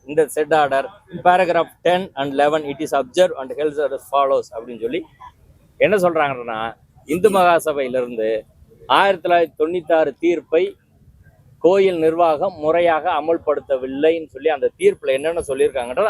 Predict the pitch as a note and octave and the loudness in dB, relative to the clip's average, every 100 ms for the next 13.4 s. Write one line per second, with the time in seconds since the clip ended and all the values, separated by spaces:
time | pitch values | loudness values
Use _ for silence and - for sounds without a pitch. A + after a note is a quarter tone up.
0 | C3+ C#3+ D#3 F3+ F#3+ C3 C3+ A#2+ G2 - | -2 -2 0 0 -2 -4 -2 -4 -6 -20
1 | _ - - F#3 F#3+ A3 A#3+ G#3+ F#3+ F#3+ | _ -10 -2 0 2 2 2 0 0 2
2 | A3 A3+ G#3+ F3+ E3 D#3+ C#3+ C3 C3 C3 | 2 2 0 0 0 0 -2 -4 -4 -6
3 | - - - F3+ F#3 - - A3+ A#3 G3+ | -10 -20 -8 -2 -2 -2 0 2 4 4
4 | A#3+ B3+ A3+ G#3+ A#3 G#3+ G#3 E3+ G3 G3 | 4 4 2 2 2 4 2 2 0 2
5 | F3+ E3 - - A#3 A#3 A3+ A#3+ G#3+ G3 | 4 2 0 -2 0 2 4 4 4 0
6 | A3 G#3 F#3+ E3 D#3+ D#3+ D#3+ C3 _ - | 2 2 0 0 0 2 2 0 _ 0
7 | G3 A#3+ A3 G#3+ A#3+ G#3 F#3+ F3+ E3+ F3+ | 2 4 4 2 0 2 0 2 2 2
8 | F#3 F#3 G#3 G3+ G3+ E3+ E3 E3 E3+ E3 | 2 -2 -6 -2 -2 -2 -4 0 2 2
9 | F#3+ F#3 E3 D3+ C3+ C3+ C3 _ _ D#3+ | 2 0 -2 -2 0 -2 -4 _ _ 0
10 | G3+ G3+ F3+ E3 A3+ B3 F#3 F3+ F3+ - | 2 2 0 -4 0 0 2 2 0 -2
11 | _ - B3 A#3 G#3 F3 D3+ F3+ D3+ - | _ -2 0 2 0 -2 -2 -4 -2 2
12 | G#3+ B3 F#3 F#3+ F3+ E3+ D#3 E3 D#3+ F#3 | 4 4 2 0 0 0 2 2 2 0
13 | G#3 F#3 E3 | 2 4 2